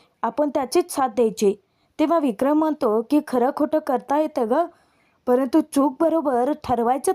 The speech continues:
तरी कसं? इथे तर आपलीच माणसं आहेत." रम्या वसुताईला असं वाटतं की त्यांचं वागणं बरोबर आहे, आ, परंतु मला नंदिनीचंच वागणं बरोबर वाटतं. आणि विक्रम आजूबाजूला कोणी आहे का ते बघतो.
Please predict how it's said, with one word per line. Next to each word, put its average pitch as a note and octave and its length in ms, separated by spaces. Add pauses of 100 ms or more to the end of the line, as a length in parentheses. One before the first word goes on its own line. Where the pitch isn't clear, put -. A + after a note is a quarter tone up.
तरी F#4 140
कसं? C#4+ 380 (540)
इथे A#3+ 280
तर D4+ 100
आपलीच C#4 500
माणसं C#4+ 300
आहेत." G#3 300 (540)
रम्या C4 420
वसुताईला D4+ 600
असं D4+ 220
वाटतं B3 560
की C#4 60
त्यांचं B3 440
वागणं D4+ 340
बरोबर D4+ 360
आहे, G3+ 300 (760)
आ, G3+ 80
परंतु B3+ 640
मला C4 300
नंदिनीचंच C#4+ 680
वागणं D4+ 360
बरोबर C#4+ 360
वाटतं. G3+ 400 (920)
आणि C4 200
विक्रम C4+ 440 (100)
आजूबाजूला C#4 540
कोणी D#4 280
आहे D4 260
का A#3 280 (120)
ते D4 100
बघतो. A#3+ 460